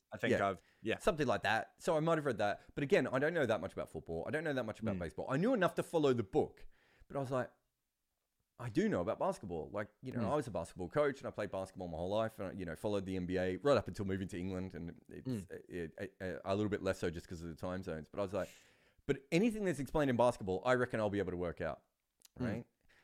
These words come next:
Speaker 2: And, um, I think there was a, a book by, um, a guy called Stephen Shea.
Speaker 1: Mm-hmm.
Speaker 2: Um, I've forgotten the name of that book. And then there was another book by a guy, uh, called Ben Taylor called Thinking Basketball.
Speaker 1: Mm-hmm.
Speaker 2: And I got those two and I was just like, "Oh," and it was like, it, it was like,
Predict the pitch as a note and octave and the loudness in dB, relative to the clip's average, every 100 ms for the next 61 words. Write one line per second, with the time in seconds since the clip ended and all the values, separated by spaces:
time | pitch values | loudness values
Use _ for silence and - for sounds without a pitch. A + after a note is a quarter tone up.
0 | _ _ _ - A2 G#2+ - A2+ G2+ G2+ | _ _ _ -2 0 0 -2 0 4 4
1 | G2 F#2+ F#2+ - - C3+ C#3 C3 A#2 A#2 | 2 -2 -8 -10 -8 -4 0 2 4 2
2 | - - D#3 - B2+ A#2+ A2+ A2 G#2 G2+ | -2 -4 -4 2 4 4 4 0 0 0
3 | G2 F#2+ G2 G#2 - G2+ - G#2+ G2 F#2+ | -2 -4 0 0 0 -4 -2 -2 -2 -4
4 | - F#2 G#2 C#3 - _ _ _ _ _ | 0 2 2 -2 -12 _ _ _ _ _
5 | - F#2+ E2 E2 D#2+ F2+ - G2+ G2+ G2 | -12 -6 -4 -4 -6 -6 -4 -4 -2 -2
6 | F#2+ F2 F#2 - F#2+ - G2+ G2+ G2+ F#2 | -2 -2 -2 0 -2 -2 -2 0 2 2
7 | A2 G#2+ A2 G#2 - F#2+ F#2+ E2+ F#2+ F2+ | 2 2 2 -2 2 4 4 4 4 6
8 | F2+ F2+ - F2+ E2+ E2+ - E2+ G2+ F2+ | 6 4 0 -2 0 -2 -2 0 0 0
9 | G2+ F2 E2 D#2 - F#2+ E2 F#2 F2+ F2 | 0 2 0 -2 -6 -10 -8 -8 -6 -4
10 | E2+ - D#2+ D2+ - - - - - - | -4 -4 -10 -12 -14 -20 -20 -20 -18 -8
11 | C3 A#2+ C#3+ A2+ G2+ - G2 F#2 E2+ G2 | 0 2 2 2 0 0 -2 0 -2 -6
12 | - E2+ D#2+ _ F#2+ G2 F#2+ A2+ B2+ B2+ | -6 -6 -6 _ -2 0 0 -2 -2 2
13 | C#3 C#3+ C#3+ C3 C3+ - D3 B2+ C3+ C3+ | 4 4 4 2 0 -4 -4 0 0 0